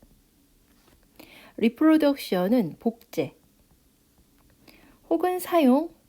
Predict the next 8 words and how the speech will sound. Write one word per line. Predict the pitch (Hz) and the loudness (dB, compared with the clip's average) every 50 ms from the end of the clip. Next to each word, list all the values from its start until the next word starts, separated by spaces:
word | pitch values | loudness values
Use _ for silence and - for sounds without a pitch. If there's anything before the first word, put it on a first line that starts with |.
| _ _ _ _ _ _ _ _ _ _ _ _ _ _ _ _ _ _ | _ _ _ _ _ _ _ _ _ _ _ _ _ _ _ _ _ _
for는 | - - 381 392 403 381 247 | -4 -4 -2 -2 0 0 0
뭐뭐 | 208 214 220 220 214 | 0 2 0 -2 -2
동안, | 214 - 202 185 190 185 185 214 254 285 311 - _ _ _ _ _ _ _ _ - | -4 -6 -8 -6 -4 -4 -2 -2 -2 -4 -6 -10 _ _ _ _ _ _ _ _ -8
temporary | - 381 381 381 - - 370 359 339 320 302 294 294 294 294 | -8 -6 -6 -4 0 2 2 2 2 2 0 0 0 -2 -4
period, | 285 - - 320 311 302 277 220 175 165 - 156 143 165 - _ _ - | -6 -6 -4 -4 -2 -2 -2 -2 -4 -4 -8 -10 -12 -12 -16 _ _ -20
temporary는 | - - 320 320 320 330 330 311 285 214 170 170 180 185 226 247 202 - - - | -12 -10 -10 -4 -2 0 0 2 0 0 -2 -2 -4 -4 -2 -4 -4 -4 -8 -10
일시적, | - 311 339 349 339 - - - 262 247 247 - 285 311 339 330 - _ - | -8 -8 -6 -6 -8 -8 -6 -4 -4 -4 -2 -2 -2 -2 -2 -6 -10 _ -20
period는 | - - 294 302 294 285 262 220 196 180 190 226 262 285 | -12 -8 -6 -4 -2 -2 -2 -2 -2 -4 -4 -4 -4 -4